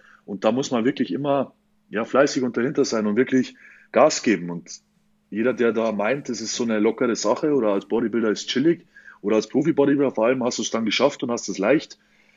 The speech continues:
Also ich denk mir nie, keinen Tag bisher habe ich mir gedacht, dass ich's geschafft hab, sondern jeder Tag ist so ein harter Kampf, dass du's halt weiterhin so machen kannst.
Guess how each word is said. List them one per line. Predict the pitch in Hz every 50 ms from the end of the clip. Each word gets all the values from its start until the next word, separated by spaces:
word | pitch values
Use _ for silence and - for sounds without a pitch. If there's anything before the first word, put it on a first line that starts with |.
| _ _ _ _ _ -
Also | 98 101 107
ich | 123 - -
denk | - 139 131 123
mir | 139 135
nie, | 131 143 160 180 180 175 143 104 - - - -
keinen | - 143 160 160 147 131
Tag | - 135 156 151 -
bisher | 147 135 - 151 147
habe | 139 131
ich | 110 -
mir | 127 120
gedacht, | 117 107 120 131 - -
dass | 120 107
ich's | 107 110 - -
geschafft | - - 120 135 131 - -
hab, | 95 -
sondern | - 95 95 92
jeder | 95 101 117 120
Tag | - 117 117 113
ist | 117 110 -
so | - 110 107
ein | 107 101
harter | 98 117 120 - 113
Kampf, | - - 120 123 -
dass | - 110 -
du's | - - -
halt | 107 95 92
weiterhin | 107 123 135 - 117 110 107
so | - -
machen | 95 113 139 139 -
kannst. | - 80 76 - - - - -